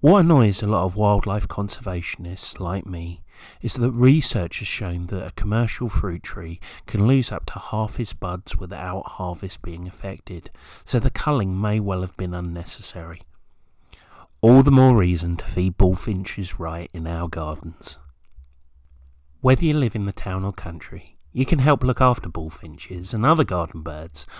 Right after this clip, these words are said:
by providing a wildlife-friendly garden that includes water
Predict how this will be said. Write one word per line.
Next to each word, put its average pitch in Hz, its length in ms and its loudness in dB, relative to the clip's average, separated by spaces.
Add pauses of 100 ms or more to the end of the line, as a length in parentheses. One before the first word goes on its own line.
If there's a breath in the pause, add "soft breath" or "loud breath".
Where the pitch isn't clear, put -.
(180 loud breath)
by 160 120 0
providing 147 460 0
a 101 100 -2
wildlife-friendly 98 960 -2
garden 80 420 -12 (400 soft breath)
that - 80 -6
includes 95 400 -4
water 101 560 0